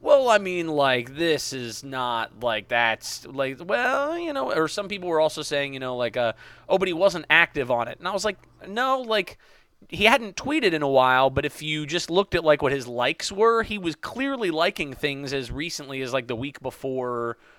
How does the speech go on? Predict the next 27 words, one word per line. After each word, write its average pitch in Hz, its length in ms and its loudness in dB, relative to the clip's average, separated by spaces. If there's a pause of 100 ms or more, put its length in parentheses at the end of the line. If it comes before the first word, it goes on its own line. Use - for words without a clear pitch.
(180)
you 143 120 -8
know, 135 140 -4
the 123 120 -2
Final 131 380 -2
Four." - 480 -4 (260)
He 156 100 -8
was 139 100 -6
going 165 240 2
through 156 240 2
and 165 160 -2
liking 143 440 -2
people 151 440 -2
who 147 80 0
were 147 160 2
like, 139 260 2
"DiVincenzo's 147 720 -4
the 156 100 -14
truth," 247 400 -8
and 131 140 -12
whatever, 117 400 -4
you 123 100 -6
know, 147 320 2
the 160 140 2
way 143 160 2
that 165 180 -8
kids 170 300 -2
do, 160 360 -6